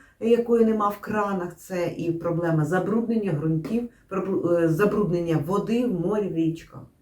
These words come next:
Ми бачимо величезну проблему з демографією, з медициною, з освітою. Попри всі ці проблеми, які просто випирають назовні,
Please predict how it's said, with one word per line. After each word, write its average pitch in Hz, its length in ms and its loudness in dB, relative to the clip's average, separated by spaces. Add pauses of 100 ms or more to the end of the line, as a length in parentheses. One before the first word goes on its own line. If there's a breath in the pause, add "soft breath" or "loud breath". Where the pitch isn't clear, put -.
(300 soft breath)
Ми 240 100 2
бачимо 247 440 4
величезну 214 640 -2
проблему 185 580 -2
з 165 60 -2
демографією, 160 840 0
з 143 80 -6
медициною, 165 960 0
з 185 60 -2
освітою. 160 680 -4 (380 soft breath)
Попри 285 320 6
всі 254 420 2
ці - 500 -4
проблеми, 185 800 2
які 196 380 -6
просто 196 460 -6
випирають 160 960 0
назовні, 160 680 2